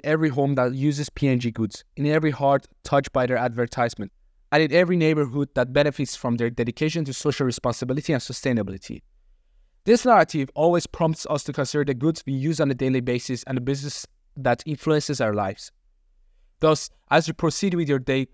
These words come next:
pause to acknowledge the brands that have grown to be an essential part of your daily routine. Think about the histories of these products and the businesses that supply them to you. Think and think about how they did it. Maybe one day you can do the same thing, and instead of just thinking about how you're going to use them, you could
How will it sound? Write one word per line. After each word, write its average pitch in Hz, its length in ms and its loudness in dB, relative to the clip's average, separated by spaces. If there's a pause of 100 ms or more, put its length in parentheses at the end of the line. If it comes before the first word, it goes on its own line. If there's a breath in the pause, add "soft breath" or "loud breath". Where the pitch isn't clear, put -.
(200)
pause 240 300 4
to 208 80 4
acknowledge 151 380 2
the 139 80 -2
brands 135 300 0
that 127 140 -4
have 127 180 -4
grown 139 220 -2
to 139 100 -6
be 135 100 -2
an 135 120 -2
essential 156 400 -2
part 143 260 -2
of 135 140 -4
your 120 80 0
daily 120 300 -2
routine. 98 360 -6 (680)
Think 226 180 6
about 202 180 6
the 196 60 4
histories 175 520 0
of 131 120 0
these 135 140 -6
products 120 420 0 (320)
and 143 100 2
the 151 80 2
businesses 156 480 -2
that 131 140 0
supply 143 400 0
them 131 160 -2
to - 140 -6
you. 104 240 -4 (440)
Think 220 380 4 (240)
and 147 400 -2 (120)
think 202 240 2
about 156 400 2 (100)
how 170 220 4
they 143 160 0
did 123 200 -4
it. 110 180 -6 (340)
Maybe 262 240 6
one 233 220 4
day 233 80 4
you 180 120 0
can 180 160 -2
do 175 140 0
the 156 80 0
same 139 320 -2
thing, 113 280 0
and 123 120 -4
instead 135 180 -4
of 131 120 -2
just 135 260 0
thinking 147 220 -2
about 139 180 2
how 131 160 0
you're 147 200 0
going 135 180 -4
to 135 100 -6
use 156 260 -2
them, 196 160 -2
you 165 80 -6
could 175 160 -4